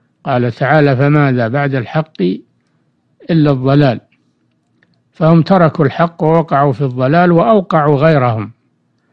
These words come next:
والعياذ بالله، فلذلك كان ضلالهم مبينا،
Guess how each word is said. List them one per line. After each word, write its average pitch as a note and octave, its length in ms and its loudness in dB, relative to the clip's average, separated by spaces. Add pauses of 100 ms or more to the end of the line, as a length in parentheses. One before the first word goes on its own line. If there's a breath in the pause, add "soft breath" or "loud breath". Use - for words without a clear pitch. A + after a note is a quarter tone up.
(320)
والعياذ C3+ 560 0
بالله، B2+ 420 -2 (840)
فلذلك D3+ 760 2
كان C#3+ 440 0 (120)
ضلالهم D#3+ 760 0 (100)
مبينا، C3+ 720 0